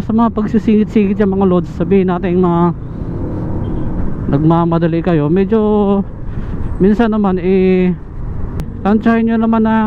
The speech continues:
hindi kayo makakaabala sa mga kasabayan nyo. Yung iba kasi, mga lodi, nagtsatsaga talaga yan para hindi lang masabihan na kamote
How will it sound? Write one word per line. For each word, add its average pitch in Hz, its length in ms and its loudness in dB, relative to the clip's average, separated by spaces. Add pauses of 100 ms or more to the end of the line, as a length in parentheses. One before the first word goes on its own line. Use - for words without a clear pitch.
(2000)
hindi 196 240 4
kayo 208 160 -2
makakaabala 190 800 0
sa 214 80 0
mga 185 400 2
kasabayan 175 560 0
nyo. 208 180 0 (1000)
Yung 214 160 4
iba 240 160 2
kasi, 247 160 0
mga 233 200 2
lodi, 220 200 2
nagtsatsaga 214 640 0
talaga 208 240 0
yan 208 80 -2
para 208 240 0
hindi 202 160 2
lang 202 120 2
masabihan 190 440 2
na 185 80 -2
kamote 190 560 2